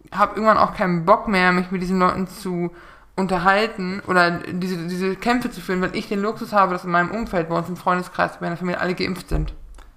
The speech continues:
Dass man dann sagen kann, so, hey, ich reduziere Kontakte, weil ich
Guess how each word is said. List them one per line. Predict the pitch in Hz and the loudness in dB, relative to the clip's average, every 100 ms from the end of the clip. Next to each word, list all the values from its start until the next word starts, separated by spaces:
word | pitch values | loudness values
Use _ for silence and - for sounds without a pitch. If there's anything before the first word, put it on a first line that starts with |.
| - _ - - - _ - | -20 _ -20 -20 -20 _ -12
Dass | - | -2
man | 190 185 | 0 4
dann | 196 | 4
sagen | 180 185 180 | 8 6 6
kann, | 185 180 | -2 -4
so, | |
hey, | 160 196 196 202 - - - _ _ - _ _ _ _ _ | -4 -2 -2 -2 -6 -20 -20 _ _ -20 _ _ _ _ _
ich | - 208 - | -6 -6 -4
reduziere | 214 208 - 220 | -4 -4 -2 -2
Kontakte, | 202 185 208 208 - 196 185 180 | 0 2 2 0 -2 0 0 0
weil | 185 175 | 0 0
ich | 175 - | -2 -8